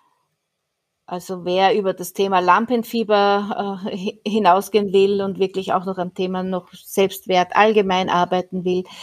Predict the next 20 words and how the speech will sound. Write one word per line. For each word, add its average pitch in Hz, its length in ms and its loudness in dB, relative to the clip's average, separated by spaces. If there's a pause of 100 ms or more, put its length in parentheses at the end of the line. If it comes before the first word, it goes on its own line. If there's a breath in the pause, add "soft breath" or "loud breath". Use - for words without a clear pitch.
(460 loud breath)
dafür 175 800 2 (520)
habe 175 360 2
ich - 500 -6 (760)
auch 165 340 2
mein 175 160 -4
Buch 226 240 0
geschrieben. 208 560 2
Unter 175 300 -2
w 170 240 -2
w 160 40 -6
w 175 120 2
selbstvertrauengewinnen 180 1600 0
punkt - 500 -6 (200)
com 214 480 2 (540 loud breath)
kann 180 220 -4
man 170 140 -4
sich 180 200 -6
das - 180 -10
Buch - 260 -10 (320)
bestellen. 165 680 -4